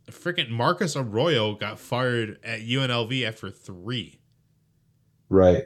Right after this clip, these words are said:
Speaker 1: Like,
Speaker 2: Yeah. But I mean, like, I'm, I know everyone said, like, that was crazy, but I'm not gonna pretend to know anything about U N L V football. So I'm just kinda like,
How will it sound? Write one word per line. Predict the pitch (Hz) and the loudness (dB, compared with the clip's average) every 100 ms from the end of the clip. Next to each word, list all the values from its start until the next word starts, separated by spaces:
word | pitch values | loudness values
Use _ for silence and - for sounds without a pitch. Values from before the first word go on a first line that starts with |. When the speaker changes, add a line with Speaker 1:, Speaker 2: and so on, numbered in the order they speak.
| - _ - _ _ _ | -8 _ -20 _ _ _
Speaker 1:
Like, | 92 90 - - - - _ _ _ _ _ _ _ _ _ _ _ | -12 -12 -14 -18 -18 -18 _ _ _ _ _ _ _ _ _ _ _
Speaker 2:
Yeah. | 98 90 - - - _ - | 0 2 0 -8 -14 _ 10
But | 135 | 12
I | |
mean, | 156 151 | 12 10
like, | 147 | 10
I'm, | - 143 | 8 8
I | 123 120 | 10 10
know | 120 120 | 12 12
everyone | 117 104 95 | 10 8 8
said, | 104 | 8
like, | 98 90 | 8 6
that | 95 92 | 4 4
was | 92 | 2
crazy, | - 95 95 87 80 | 2 2 2 0 -2
but | 92 | 0
I'm | 95 | 4
not | 101 - | 4 2
gonna | 90 | -2
pretend | - - 98 87 | -4 -4 -2 0
to | 95 | 0
know | 95 92 | 2 0
anything | 80 - 76 | -2 -2 0
about | 67 67 | 2 2
U | 90 | 2
N | 73 | 2
L | 64 | 0
V | 62 | 2
football. | - - - - | 2 2 0 0
So | - 90 | 2 4
I'm | 73 | 2
just | - - - | -2 -6 0
kinda | 104 87 | 2 4
like, | 73 - | 4 0